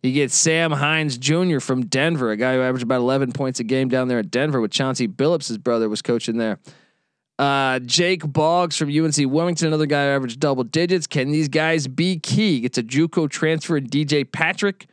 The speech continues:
He gets Sorrell Smith Junior from East Tennessee State. Maybe that could be, uh, a player we, we, we circle. Corey Walker Junior from Tennessee.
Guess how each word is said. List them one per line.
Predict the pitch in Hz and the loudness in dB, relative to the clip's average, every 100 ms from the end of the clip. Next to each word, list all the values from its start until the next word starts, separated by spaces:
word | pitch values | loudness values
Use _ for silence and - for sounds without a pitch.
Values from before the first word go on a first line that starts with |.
| _ _ _ _ _ _ | _ _ _ _ _ _
He | 156 | -2
gets | 147 147 - - | 2 2 2 2
Sorrell | 147 160 160 | 2 2 2
Smith | - - 170 160 - | 2 2 0 -2 -2
Junior | - 226 180 185 | 0 2 2 0
from | 160 151 131 | 0 -2 0
East | 156 151 | -2 0
Tennessee | - 151 135 110 | 0 -2 -2 -2
State. | - - 190 202 - _ _ _ _ _ _ _ - | -2 0 0 0 -4 _ _ _ _ _ _ _ -10
Maybe | - 107 131 127 | -2 0 0 0
that | 117 147 165 | 0 0 0
could | 185 165 | -2 -2
be, | 180 180 180 175 | 0 0 2 2
uh, | 170 170 170 170 165 156 | 2 2 0 0 0 0
a | 165 | 0
player | 175 180 185 | 0 2 2
we, | 180 180 | 2 4
we, | 175 175 - - | 2 0 -4 -4
we | 180 | -2
circle. | 160 - 202 175 202 180 - _ _ _ _ _ | 0 2 0 2 0 0 -4 _ _ _ _ _
Corey | - 180 170 | 0 2 4
Walker | 147 165 180 - 151 | 4 4 2 0 -2
Junior | 131 165 190 202 190 | 0 2 2 2 0
from | 143 127 | -2 -2
Tennessee. | 135 175 160 - 180 190 208 | 0 2 2 2 2 2 2